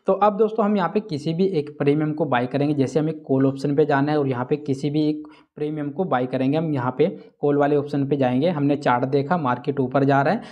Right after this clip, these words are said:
तो हम यहाँ पे किसी भी एक ऑप्शन को बाय करेंगे। बाय कैसे करना है, जैसे हमने यहाँ पे इक्कीस हज़ार दो सौ का स्ट्राइक प्राइस सिलेक्ट किया और यहाँ पे ये प्रीमियम हमें ख़रीदना है, तो हम इस पर क्लिक करेंगे।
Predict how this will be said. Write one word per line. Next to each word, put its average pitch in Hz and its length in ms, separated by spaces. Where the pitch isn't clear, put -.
तो 156 80
हम 165 220
यहाँ 143 160
पे 147 140
किसी 135 280
भी 139 100
एक 139 140
ऑप्शन 135 240
को 143 160
बाय 123 200
करेंगे। 139 320
बाय 127 200
कैसे 139 300
करना 143 260
है, 185 100
जैसे 156 200
हमने 190 180
यहाँ 160 180
पे 202 80
इक्कीस 160 280
हज़ार 156 240
दो 143 180
सौ 143 160
का 160 140
स्ट्राइक 156 580
प्राइस 143 360
सिलेक्ट 123 340
किया 156 160
और 160 200
यहाँ 135 180
पे 143 160
ये 147 180
प्रीमियम 135 380
हमें 143 200
ख़रीदना 117 380
है, 113 120
तो 151 80
हम 147 80
इस 139 100
पर 143 160
क्लिक 131 300
करेंगे। 160 340